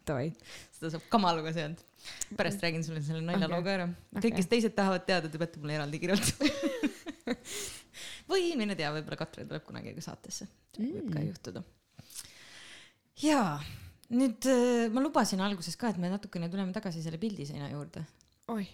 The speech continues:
Speaker 2: Sellest me oleme nii kaugele juba läinud, on ju, kes seda enam mäletab, mis asi see pildisein on ja kuidas see sinna
Speaker 1: Pole
Speaker 2: pihta
Speaker 1: kunagi
Speaker 2: sattus.
Speaker 1: kuulnud.
Speaker 2: Sein oli, pildid olid, <laughs> keda polnud, meid enam ei olnud.
Speaker 1: <laughs>
Speaker 2: Et, äh, alustame siis sellest, et kust tuli pildiseina idee?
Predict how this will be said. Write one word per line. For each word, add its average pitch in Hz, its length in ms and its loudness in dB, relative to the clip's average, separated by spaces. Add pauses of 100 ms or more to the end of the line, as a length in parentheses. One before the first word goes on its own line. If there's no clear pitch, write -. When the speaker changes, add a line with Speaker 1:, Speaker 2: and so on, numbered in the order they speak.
(120)
Speaker 2:
Sellest 254 260 0
me 190 80 2
oleme 196 160 2
nii 202 80 0
kaugele 160 320 4
juba 151 160 0
läinud, 160 320 0
on 165 80 2
ju, 196 220 6
kes - 180 -8
seda 202 200 6
enam 175 200 4
mäletab, 170 360 0
mis 190 120 2
asi 226 200 6
see 214 120 2
pildisein 214 560 4
on 185 80 2
ja 185 80 0
kuidas 196 160 -2
see - 240 4
sinna 185 240 2
Speaker 1:
Pole 220 220 12
Speaker 2:
pihta 202 100 12
Speaker 1:
kunagi 202 300 12
Speaker 2:
sattus. 202 80 12
Speaker 1:
kuulnud. 196 640 8 (160)
Speaker 2:
Sein 233 420 8
oli, 277 300 8
pildid 185 420 6
olid, 262 320 6 (240)
<laughs> 233 300 0
keda - 200 6
polnud, 262 380 6
meid 185 240 8
enam 165 160 8
ei 208 160 6
olnud. 196 240 10
Speaker 1:
<laughs> 254 1900 2
Speaker 2:
Et, 202 260 0
äh, 175 320 4
alustame 214 480 4
siis 170 160 -2
sellest, 196 240 -2
et 160 80 -8
kust 208 160 -6
tuli 185 100 0
pildiseina 151 540 -2
idee? 143 220 -6